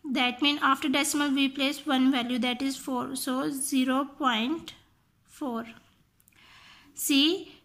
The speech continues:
fifteen whole three by ten.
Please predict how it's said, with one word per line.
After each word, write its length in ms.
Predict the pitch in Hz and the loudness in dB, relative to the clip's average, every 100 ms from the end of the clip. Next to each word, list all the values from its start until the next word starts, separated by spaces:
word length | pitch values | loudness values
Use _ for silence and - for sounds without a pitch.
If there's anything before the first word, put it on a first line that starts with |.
| _ | _
fifteen 600 | 311 277 - 311 339 349 | 0 0 4 4 4 2
whole 460 | 330 269 269 311 | 2 2 2 0
three 320 | - - 269 | -4 0 2
by 340 | 233 262 320 320 - | 4 2 0 -4 -2
ten. 380 | 269 214 214 | 0 0 -2